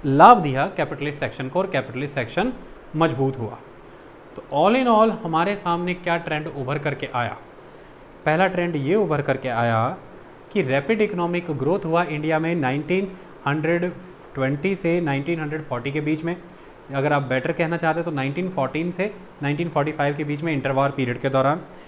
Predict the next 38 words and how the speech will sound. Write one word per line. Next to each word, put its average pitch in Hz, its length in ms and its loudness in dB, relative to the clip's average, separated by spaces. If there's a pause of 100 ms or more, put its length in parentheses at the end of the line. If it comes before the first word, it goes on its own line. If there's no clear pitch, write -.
(200)
इस 170 180 -2
rapid 160 380 2
economic 175 460 -2
growth 160 320 -2
का 180 100 -2
फ़ायदा 151 340 -2
हमारे 143 380 -2
Indian 151 360 -2
capitalist, 143 640 -4 (360)
हमारी 147 320 2
Indian 151 280 0
industries 131 480 -2
को 123 120 -2
मिला। 139 320 2 (680)
ये 220 260 4
Indian 208 220 2
industrialist 190 680 -4
independently 160 760 0
grow 180 220 4
हुए 185 240 2
हैं, 185 240 -4
अपने 165 280 -4
capital 156 440 -2
से 180 160 -2
ग्रो 175 180 2
हुए 180 220 2
हैं। 190 280 0 (640)
ये 180 480 2 (120)
अंग्रेजी 147 520 0
capital 156 500 -2
या 175 140 0
अंग्रेजी 156 420 0
मदद 143 260 -2
से 151 180 -4
ग्रो 135 240 0
नहीं 131 320 -2
हुए 139 220 -4
हैं, 170 260 -2